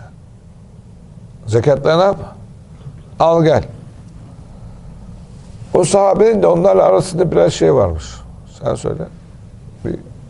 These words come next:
hafif bir sürtüşme varmış yani daha öncesinden. Aralarında hafif sürtüşme olunca onlar da öyle atlılarla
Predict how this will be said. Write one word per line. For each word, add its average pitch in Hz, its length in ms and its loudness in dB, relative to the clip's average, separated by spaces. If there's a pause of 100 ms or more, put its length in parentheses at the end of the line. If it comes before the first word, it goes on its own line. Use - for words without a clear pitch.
(140)
hafif 147 340 -2
bir 151 60 0
sürtüşme - 520 -2
varmış 117 400 0
yani 85 240 -4
daha 92 260 0
öncesinden. 104 600 -12 (1400)
Aralarında 170 500 4
hafif 170 260 2
sürtüşme - 440 -2
olunca 196 520 -2 (4000)
onlar 202 400 2
da 196 160 4
öyle 196 200 4
atlılarla 190 920 2